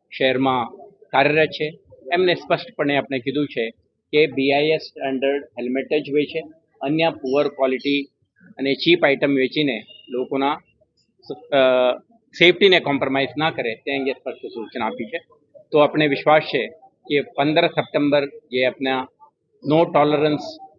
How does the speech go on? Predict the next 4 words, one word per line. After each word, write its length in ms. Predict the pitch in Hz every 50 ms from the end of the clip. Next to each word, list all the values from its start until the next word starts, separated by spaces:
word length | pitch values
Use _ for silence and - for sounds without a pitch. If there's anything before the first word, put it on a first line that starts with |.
| _ _ - -
for 420 | - - 143 139 139 143 139 139 - - _ _ _ _ _ - 139
helmet 280 | 143 151 160 170 - - 143 127
violation 540 | 131 135 131 143 143 135 - - 156 139 131 135 - _ - - - - - _ _ _ _ - 143
rule 320 | 160 160 143 117 113